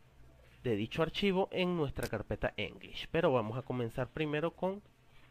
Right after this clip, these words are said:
lo que es el, el, el archivo en español.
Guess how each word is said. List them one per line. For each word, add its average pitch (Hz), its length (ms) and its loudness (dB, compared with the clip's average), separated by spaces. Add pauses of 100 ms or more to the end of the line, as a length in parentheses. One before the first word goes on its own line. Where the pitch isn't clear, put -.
(640)
lo 127 220 4
que 110 220 0
es - 260 -4
el, 120 380 0
el, 101 420 -6 (220)
el 113 140 -2
archivo 104 340 -2
en 104 80 -2
español. 101 400 -6